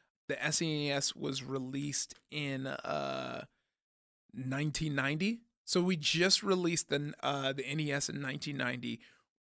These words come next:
It's probably exploding off the shelves by nineteen ninety-three. So, yeah, of course, they're like, "Let's make some video game movies." It all kind of adds up when you look back.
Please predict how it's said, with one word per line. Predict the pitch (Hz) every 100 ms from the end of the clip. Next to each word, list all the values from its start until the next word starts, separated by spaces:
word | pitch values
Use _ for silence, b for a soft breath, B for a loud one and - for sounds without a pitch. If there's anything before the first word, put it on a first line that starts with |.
| -
It's | 143
probably | - 180 156 151 156 147
exploding | 131 - - 165 170 165
off | 151 147 -
the |
shelves | 139 - 147 135 127
by | - 123 123 123
nineteen | 131 135 -
ninety-three. | 135 123 120 117 143 143 120 98
So, | - 127
yeah, | 139 143
of | 98 -
course, | 156 147
they're | 156
like, | 135 110
"Let's | 135 151 -
make | 156 143 -
some | 127 131 123
video | 131 139 127
game | 131 123
movies." | 139 143 127
It | 147
all | 156 160 160
kind | - 143
of | -
adds | 127 139 147
up | 131 139
when | -
you | 123
look | 135 139 -
back. | 135 117